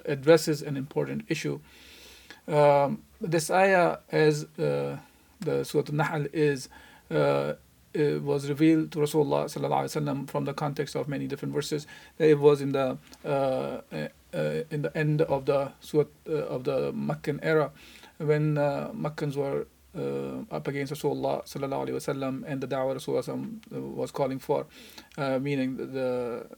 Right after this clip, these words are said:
the deen of Allah subhanahu wa ta'ala, Islam. So, uh, this ayah is the ayah number eighty-nine in Surah An-Nahl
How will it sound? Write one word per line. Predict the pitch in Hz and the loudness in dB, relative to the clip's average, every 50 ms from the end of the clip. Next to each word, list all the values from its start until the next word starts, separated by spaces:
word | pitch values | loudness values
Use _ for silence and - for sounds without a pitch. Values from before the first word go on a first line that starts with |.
| 107 - - 107 - - | -16 -16 -16 -16 -16 -14
the | 135 127 | -10 -8
deen | 127 135 135 | -6 -6 -6
of | 131 127 | -6 -6
Allah | - 127 127 | -4 -6 -6
subhanahu | 123 - - - 143 135 131 | -6 -6 -8 -8 -6 -4 -4
wa | 127 | -4
ta'ala, | - 135 131 127 131 131 127 127 | -4 -2 -2 -2 -2 -4 -4 -6
Islam. | 123 - - 143 131 117 - - - - - - - - - - - - - | -8 -8 -6 -6 -6 -6 -8 -12 -20 -20 -20 -20 -20 -20 -20 -20 -20 -20 -16
So, | - - - - - 156 151 151 156 156 156 156 - | -12 -10 -4 4 8 10 12 12 12 12 12 10 8
uh, | 160 151 151 | 6 6 6
this | 147 190 190 - - - | 6 6 4 2 0 4
ayah | 180 180 180 170 165 156 151 151 151 151 - | 6 6 8 8 8 8 6 6 4 2 2
is | 160 151 147 143 139 | 0 0 0 0 0
the | 139 151 - | -2 0 2
ayah | 151 151 156 | 2 2 2
number | 156 156 151 147 147 | 2 0 0 0 2
eighty-nine | 151 156 151 151 151 143 143 147 147 147 147 143 143 | 2 0 0 0 -2 -2 -2 0 0 0 0 -2 -2
in | 139 | -4
Surah | 127 - 147 135 - | -4 -4 -4 -4 -2
An-Nahl | 135 143 147 - - 143 135 135 | -2 -2 -2 -2 -2 -2 -4 -4